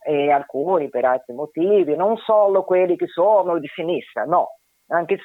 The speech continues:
sono tantissimi pentiti di averlo votato.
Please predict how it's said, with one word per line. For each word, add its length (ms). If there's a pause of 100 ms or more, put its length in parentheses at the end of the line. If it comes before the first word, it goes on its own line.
(120)
sono 280
tantissimi 680
pentiti 680 (1300)
di 160
averlo 300
votato. 560